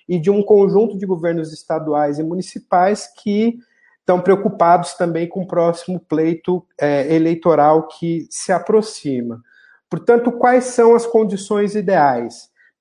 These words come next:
Bom, as condições ideais seria que a gente tivesse, é, uma vacina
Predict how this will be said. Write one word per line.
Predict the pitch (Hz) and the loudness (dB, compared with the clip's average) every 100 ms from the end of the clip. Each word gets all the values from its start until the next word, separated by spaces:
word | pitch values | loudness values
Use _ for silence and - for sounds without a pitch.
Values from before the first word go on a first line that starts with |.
| _ | _
Bom, | - 135 - - | -2 -2 -2 -12
as | - | -12
condições | 135 127 147 143 | -12 -6 -6 -4
ideais | 165 165 160 190 | -2 0 0 -2
seria | - 226 170 202 | -2 -2 0 -2
que | 202 | -2
a | |
gente | 170 165 | -6 -8
tivesse, | - 143 147 147 - - 208 226 _ _ _ - | -8 -4 -4 -4 -8 -8 -6 -6 _ _ _ -4
é, | 151 151 | 0 0
uma | 147 156 160 | 0 0 2
vacina | 160 175 - - 185 196 226 240 | 0 -4 -6 -2 0 2 0 -2